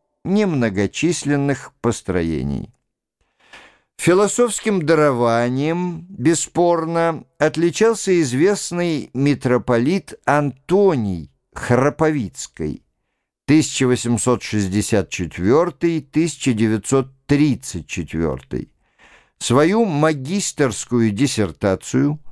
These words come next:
посвятивший проблеме свободы воли. Уже в этом сказался характерный для митрополита Антония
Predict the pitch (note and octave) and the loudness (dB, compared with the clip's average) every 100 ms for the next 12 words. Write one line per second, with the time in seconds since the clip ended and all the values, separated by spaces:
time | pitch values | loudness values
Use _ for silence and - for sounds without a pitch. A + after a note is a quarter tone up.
0 | - - _ - C#3 - C#3 C3+ A3 F3+ | -18 -20 _ 0 0 2 0 2 0 0
1 | G3+ G3 E3 - A#2+ A2+ A#2 D#3 F#3+ F#3 | 0 0 -2 -2 0 2 2 2 2 0
2 | F3+ D#3+ - - - G#2+ G#2+ F#2+ C3 D3+ | -2 -2 -6 -10 -4 0 0 2 0 2
3 | C#3 A#2 A2 D#3+ G#2+ E2 - _ _ _ | 2 2 2 2 0 -4 -12 _ _ _
4 | _ _ _ _ _ - C3+ D3+ A3+ F3+ | _ _ _ _ _ 0 2 6 4 4
5 | F#3+ F#3 G3+ F#3+ - - - C#3+ C#3 F3+ | 0 0 -2 -4 -10 -16 -8 -2 0 0
6 | F#3+ D#3+ B2+ D3+ C#3+ C#3 - - B2 B2+ | 0 -2 0 0 0 -2 -6 -2 0 2
7 | D3 D#3+ E3 - A#2+ C3 D#3 D#3 C3 D3 | 0 -2 -4 -6 -2 2 2 0 -2 -2
8 | C#3 D3+ D#3 C#3 D3+ D3+ D3 - D3+ D3+ | 0 0 0 0 2 2 0 -2 0 0
9 | D3 D3 C#3 B2+ | 0 0 0 -4